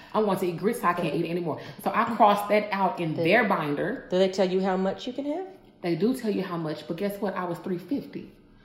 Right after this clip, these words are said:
Speaker 1: So your two ounces doesn't mean anything to me if I'm hungry. If I'm hungry, Doctor Michaela, and it's healthy in your book, I'm going to eat it.
Speaker 2: What do you mean I'm gonna eat it? You mean I'm gonna eat
Speaker 1: I'm,
Speaker 2: too
Speaker 1: I'm
Speaker 2: much
Speaker 1: going
Speaker 2: of
Speaker 1: to
Speaker 2: it?
Speaker 1: put it in a bowl. I'm not going to measure it.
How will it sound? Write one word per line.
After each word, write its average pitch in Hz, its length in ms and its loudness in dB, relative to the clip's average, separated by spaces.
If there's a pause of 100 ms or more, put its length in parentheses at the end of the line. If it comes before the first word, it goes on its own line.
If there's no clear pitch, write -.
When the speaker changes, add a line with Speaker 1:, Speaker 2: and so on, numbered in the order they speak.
(140)
Speaker 1:
So 170 340 0
your 208 240 4
two 233 240 0
ounces 233 380 -2
doesn't 190 340 0
mean 226 220 2
anything 190 380 -2
to 185 100 -6
me 175 140 -2
if 160 100 -4
I'm 156 120 -8
hungry. 190 440 -4 (1500)
If 190 140 0
I'm 262 140 6
hungry, 262 500 2
Doctor 233 280 0
Michaela, 247 360 -2
and 196 180 -2
it's 190 120 -6 (120)
healthy 226 480 -2
in 190 100 0
your 170 120 -4
book, 214 380 -6 (720)
I'm 185 100 -6
going 165 260 -6
to - 200 -14
eat 151 140 -14
it. - 80 -18 (680)
Speaker 2:
What 202 120 0
do 196 80 -2
you 190 60 0
mean 170 160 -2
I'm 156 100 -6
gonna 151 160 -6
eat 139 160 -10
it? 135 60 -10
You 170 140 -6
mean 165 120 -2
I'm 160 60 -2
gonna 151 120 -4
eat - 60 -12
Speaker 1:
I'm, 220 200 0
Speaker 2:
too 220 120 0
Speaker 1:
I'm 165 100 2
Speaker 2:
much 190 80 2 (120)
Speaker 1:
going - 20 -2
Speaker 2:
of 160 80 0
Speaker 1:
to - 80 0
Speaker 2:
it? 139 60 -4
Speaker 1:
put 247 120 2
it 220 60 4
in 190 120 0
a 185 60 -4
bowl. 165 580 -2
I'm 185 140 -2
not 165 180 -4
going 143 140 -6
to 151 140 -12
measure 147 400 -6
it. 196 180 -6